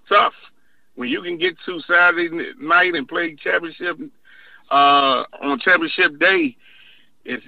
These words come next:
you, you gotta go in and, and push through because you never know when you're gonna get your opportunity to get back to the championship. So it's, it's, it's just tough winning today in today's game,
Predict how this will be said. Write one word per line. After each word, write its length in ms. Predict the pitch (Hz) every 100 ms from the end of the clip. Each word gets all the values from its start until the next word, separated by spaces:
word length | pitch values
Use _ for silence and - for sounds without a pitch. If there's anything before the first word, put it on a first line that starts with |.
| -
you, 220 | - 127
you 200 | - 139
gotta 220 | 156 156
go 240 | 143 170
in 180 | 175 190
and, 140 | 160 127
and 200 | 131 120
push 240 | 180 -
through 340 | 190 208 170 107
because 320 | 120 135 147
you 120 | 135
never 280 | 139 165 170
know 160 | 175 180
when 100 | 170
you're 80 | 165
gonna 120 | 156
get 140 | 160
your 100 | 165
opportunity 460 | 160 156 160 175 165
to 40 |
get 160 | 175 156
back 240 | 190 185
to 80 | -
the 80 | 131
championship. 640 | 117 139 120 117 131 117 98 _ - - - _
So 400 | 131 135 135 131
it's, 500 | 127 104 139 135 139
it's, 200 | 131 143 131
it's 180 | 151
just 220 | 151 180 - -
tough 220 | 208 185
winning 480 | - 156 180 135 117 - _ _ _ _ _ _ _ _ _ _ _ -
today 760 | 139 113 139 165 151 131 120 113
in 180 | 135 123
today's 440 | 117 139 160 147
game, 640 | 135 151 156 143 123 101